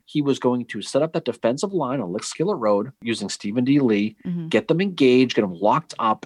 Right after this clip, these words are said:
Speaker 1: and then once it's the shit's hitting the fan, he's gonna send Stewart on the right flank, where he must have assumed Howard would not defend, and he was gonna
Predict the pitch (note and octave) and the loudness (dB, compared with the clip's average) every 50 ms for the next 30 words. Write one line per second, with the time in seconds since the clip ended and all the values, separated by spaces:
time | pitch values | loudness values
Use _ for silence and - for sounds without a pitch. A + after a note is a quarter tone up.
0 | - - A#2 A2+ G#2+ G2+ F#2 F2+ F#2 G#2+ C3 F3 F#3+ - - B2+ - - - - | -10 -6 -4 -4 -4 -4 -4 -2 2 2 2 2 0 -6 -8 -10 -12 -12 -10 -10
1 | - - - - F3 F3 F3 - - F3 F3 F3 F3+ E3+ - - C3+ A#2+ A2 A2 | -8 -8 -2 0 0 0 0 0 -2 -2 -2 -2 -4 -4 0 2 2 2 4 2
2 | G#2+ A2 - _ _ - F3 E3 G3 F#3 - F#3 D#3+ C3+ - - - - - F#3 | 0 -2 -4 _ _ 2 4 4 4 2 2 -2 -4 -2 -2 -4 -4 2 4 4
3 | F3+ E3+ - C#3+ C3+ A#2 G#2 G#2 G2 A#2 C#3 D3 - - - B2 A2+ A2+ A2+ - | 4 4 4 0 -4 -4 -6 -4 -2 -2 -2 -2 -4 -6 -4 -2 -2 -2 -4 -6
4 | F#2+ G2 G#2+ A2 G#2 G#2+ A2 C3 E3 F3 - G#3+ G3+ G3+ - - - G#3 F#3 E3 | -8 -8 -6 -6 -6 -4 0 2 2 2 2 0 -2 0 0 0 0 0 0 0
5 | - - - A#2+ A2+ C#3 C3+ A#2 G#2 F#2 F#2 G2 G#2 B2+ - - F#3+ - - D#3 | -2 -2 0 0 2 2 2 0 -2 -2 -2 -2 -2 -2 -2 -4 -6 -2 0 2
6 | B2+ A#2+ A#2+ B2+ B2 - - A2+ A2 A2 - A#2+ G#2+ F#2+ | 2 4 2 0 0 -2 -2 -2 -2 0 0 -2 -4 -4